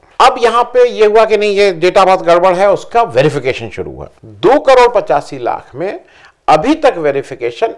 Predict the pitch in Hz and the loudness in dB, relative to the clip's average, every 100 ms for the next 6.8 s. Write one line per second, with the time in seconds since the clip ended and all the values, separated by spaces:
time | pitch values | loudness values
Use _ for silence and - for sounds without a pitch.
0 | _ 165 220 226 160 185 208 - _ _ | _ 0 0 0 -4 -4 -6 -12 _ _
1 | _ _ - 139 147 - 117 107 - _ | _ _ -18 -10 -10 -2 -4 -4 -16 _
2 | - 185 220 214 220 226 - 147 170 233 | -4 -2 -2 -4 -4 -4 -4 -4 -4 -4
3 | 202 170 143 131 - 170 131 110 113 113 | -4 -2 -2 -2 -2 -4 -2 -4 -8 -8
4 | 107 - 95 78 123 190 220 330 - _ | -8 -8 -12 -2 2 4 2 -2 -8 _
5 | 170 247 - 240 226 - 170 156 147 143 | 0 0 2 2 2 2 2 2 0 0
6 | 135 120 117 113 117 104 95 101 | -2 -2 -4 -8 -12 -12 -12 -14